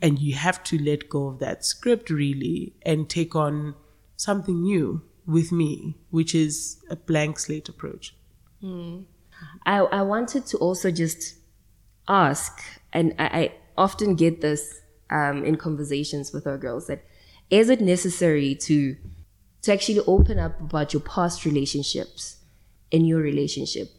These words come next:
Speaker 2: Do you need to bring it all into a n-, new relationship? Not literally bring it all, but do you need to let your partner know about your past? It
Speaker 1: With that question, it depends.
Speaker 2: Okay.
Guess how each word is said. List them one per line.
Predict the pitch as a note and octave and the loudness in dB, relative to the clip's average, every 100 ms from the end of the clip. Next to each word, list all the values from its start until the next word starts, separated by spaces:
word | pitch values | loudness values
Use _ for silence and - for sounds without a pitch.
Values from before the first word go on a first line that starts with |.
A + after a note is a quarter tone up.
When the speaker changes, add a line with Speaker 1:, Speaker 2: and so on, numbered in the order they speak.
| _ - | _ -8
Speaker 2:
Do | D3+ | -2
you | F3+ F#3+ | 0 0
need | F#3+ G3 | -2 -2
to | - | -2
bring | E3 D#3+ E3 | 0 2 2
it | D#3+ - | 0 0
all | D3 D3 D3 - | 2 2 0 -2
into | D3 D3 - C#3+ | -4 -4 -4 -4
a | |
n-, | C#3 C#3 - | -4 -6 -4
new | E3 D#3+ D3 | -2 0 -2
relationship? | C#3+ D3 D3+ C#3 | -2 -4 -4 -2
Not | F#3 A3+ | 0 0
literally | F3+ G3 - F#3 E3+ | 0 -2 -2 -4 0
bring | E3 | 0
it | E3 - | 0 0
all, | E3+ B3 C#4 - - - - | 2 2 2 0 -2 -12 -12
but | E3+ E3 | -12 -10
do | |
you | E3 D#3+ | -10 -6
need | E3+ F#3+ F#3+ - - | -4 -4 -6 -12 -8
to | E3+ D#3 C#3 E3 - - - - - | -2 -2 -2 -6 -14 -20 -20 -20 -2
let | D#3+ E3+ | 0 2
your | E3+ | 0
partner | E3+ D3+ D3 D3 | -2 -4 -4 -6
know | C#3 C#3 C#3+ | -4 -6 -6
about | D3 D3 D3 | -4 -6 -6
your | D#3+ | -10
past? | - - - - - _ _ _ _ _ _ - - - - - - | -10 -12 -12 -16 -18 _ _ _ _ _ _ -12 -12 -20 -20 -16 -10
It | D3+ B3+ | -8 -6
Speaker 1:
With | C#4+ - | -4 0
that | D#4 D#4 | 0 0
question, | - F3 D#3 - E3+ D#3+ - | 0 0 2 -2 -4 -6 -6
it | E3+ | -8
depends. | - D3+ - C3 B2 A2 D#3 - D#3 | -6 -8 -6 -6 -6 -10 -12 -6 -4
Speaker 2:
Okay. | D3+ - - - | -4 -8 -16 -18